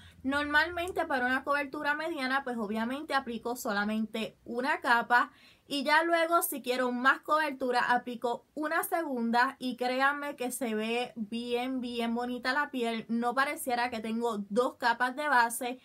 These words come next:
y cubre súper bien. Esta base promete que te desvanece las imperfecciones de tu rostro hasta un cien por ciento.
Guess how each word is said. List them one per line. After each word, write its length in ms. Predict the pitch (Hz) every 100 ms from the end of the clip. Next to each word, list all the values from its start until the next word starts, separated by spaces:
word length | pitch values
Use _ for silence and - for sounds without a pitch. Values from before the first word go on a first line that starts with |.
| - - -
y 160 | 269
cubre 420 | - 269 277 302 330
súper 680 | - - 269 262 254 247 214
bien. 420 | 190 160 - - _ _
Esta 320 | 277 294 - 339
base 360 | 339 349 330
promete 800 | 339 339 311 262 247 262 262 262
que 120 | 254
te 140 | 240 240
desvanece 640 | 240 214 240 233 254 330
las 160 | 294 277
imperfecciones 840 | 233 220 220 233 226 240 233 269
de 120 | 277 285
tu 160 | 285
rostro 460 | 269 269 269 302 -
hasta 400 | 240 220 - 214
un 240 | 233 262
cien 480 | 330 - 247 240 240
por 280 | 240 240 254
ciento. 580 | - 214 185 180 180